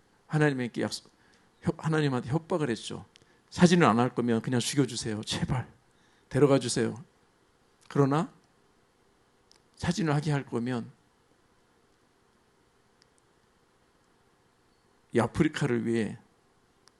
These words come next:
살겠다고 약속을 했죠. 그리고 "내 가장 소중한 거 하나를 내려놓을게요." 그래서 결혼을 안 한다고 그랬어요. 근데 하나님이 그 약속을 그렇게 잘 지키셔갖고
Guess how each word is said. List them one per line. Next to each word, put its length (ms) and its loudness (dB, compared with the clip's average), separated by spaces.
살겠다고 640 -4
약속을 360 -6
했죠. 280 -14
그리고 420 2
"내 120 4
가장 300 0
소중한 440 0
거 60 -6
하나를 320 -4
내려놓을게요." 720 -2
그래서 180 -8
결혼을 300 -2
안 120 -2
한다고 280 -6
그랬어요. 480 -10
근데 80 4
하나님이 360 6
그 140 8
약속을 360 8
그렇게 280 2
잘 180 4
지키셔갖고 1120 -2